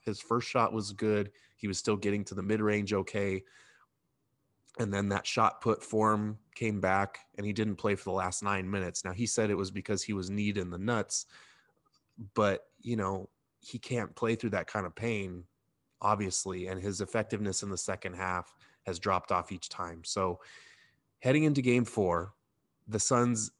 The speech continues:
need to start Cam Payne. If this is the Chris Paul that we're getting, they need to start him. And that is the first adjustment that we have for game four. Um, and it's not like this would be some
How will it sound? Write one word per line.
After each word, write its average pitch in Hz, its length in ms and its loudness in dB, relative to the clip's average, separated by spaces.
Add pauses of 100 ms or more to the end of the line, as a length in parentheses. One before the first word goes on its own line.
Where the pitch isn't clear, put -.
need 107 420 -2
to 104 80 -4
start - 360 0
Cam 90 240 -6
Payne. - 240 -14 (960)
If 107 160 -6
this 117 160 0
is 123 80 0
the 127 100 2
Chris 120 220 2
Paul 107 180 6
that 107 80 4
we're 101 120 0
getting, 95 300 -2
they 95 120 -4
need 98 240 -6
to 101 100 -6
start 92 340 0
him. 87 340 -8 (420)
And 98 120 0
that 95 140 2
is 92 140 -2
the 101 80 -2
first 110 380 0
adjustment 92 520 -2
that 95 100 -2
we 95 120 -4
have 87 420 -4 (160)
for 104 260 -2
game 92 280 -4
four. 85 400 -10 (480)
Um, 101 260 2
and 120 100 0
it's - 160 2
not 160 160 6
like 151 240 6
this 139 220 2
would 120 160 2
be 123 160 4
some 117 640 4